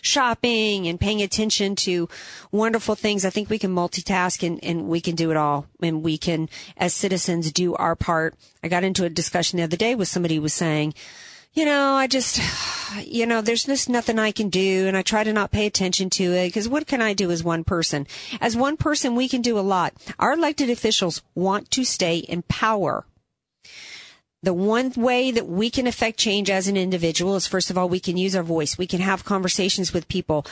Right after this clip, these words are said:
We can encourage them to vote. We can try to in-, persuade them to vote in a way that preserves freedoms.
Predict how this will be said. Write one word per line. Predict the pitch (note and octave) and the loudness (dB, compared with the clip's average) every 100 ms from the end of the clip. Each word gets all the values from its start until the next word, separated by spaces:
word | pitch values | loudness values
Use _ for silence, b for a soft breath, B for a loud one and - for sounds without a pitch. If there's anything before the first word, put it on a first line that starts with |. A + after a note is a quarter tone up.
| B | B
We | G3 G#3 | -2 0
can | G3+ | 0
encourage | G3 - G3+ F#3 - | 0 0 0 0 0
them | F#3 F#3 | 0 0
to | F3 | 0
vote. | G3 F3 - B B | 0 0 -4 B B
We | G3 | -4
can | F#3+ F#3+ | 0 0
try | - G3 | 2 2
to | G3+ F#3+ | 2 0
in-, | F#3 - | -2 -4
persuade | A3 - - G#3 A3 | -2 -2 0 0 0
them | F3+ E3 | 0 0
to | D#3+ | -2
vote | D#3+ F3+ - | 0 0 0
in | F#3 | 0
a | |
way | E3+ F#3 F3+ F3+ - B B | 0 2 2 0 -6 B B
that | G3 | -4
preserves | - F#3+ F#3+ F3+ - | -2 0 0 0 -2
freedoms. | - G#3+ G#3 D3+ | 0 0 0 -2